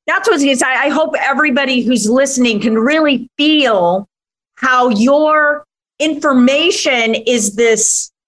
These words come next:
kind of wonderful tapestry of, like, how we can move into the future excited and feeling youth, you know, like, I think,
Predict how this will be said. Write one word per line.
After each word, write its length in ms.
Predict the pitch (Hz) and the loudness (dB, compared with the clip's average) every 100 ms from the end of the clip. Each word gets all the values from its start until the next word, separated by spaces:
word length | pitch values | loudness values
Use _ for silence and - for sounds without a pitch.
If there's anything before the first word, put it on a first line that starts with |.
| _ _ | _ _
kind 260 | - 294 269 | -6 -2 0
of 120 | 214 | 0
wonderful 540 | 208 294 339 339 233 | 2 0 0 -2 -2
tapestry 760 | 233 240 330 302 262 - 214 208 | -4 -2 -2 -2 -4 -2 0 0
of, 120 | 202 | 0
like, 200 | 214 208 | -2 -2
how 320 | - 247 285 | -4 0 0
we 80 | 269 | 0
can 180 | 247 240 | 0 2
move 180 | 240 285 | 2 2
into 180 | 285 254 | 0 0
the 100 | 233 | -2
future 400 | - 294 311 269 | -2 -2 0 -2
excited 840 | 277 277 - - 311 370 311 208 147 _ _ _ _ _ - | -2 -4 -2 -2 -2 0 0 -2 -6 _ _ _ _ _ -6
and 180 | 311 320 | -4 -2
feeling 400 | 349 359 302 240 | -2 2 2 2
youth, 300 | 285 392 - 277 | 2 0 -2 -4
you 120 | 311 | -2
know, 120 | 302 | 0
like, 200 | 294 285 | -2 -2
I 80 | 294 | -2
think, 300 | 294 339 | -2 -4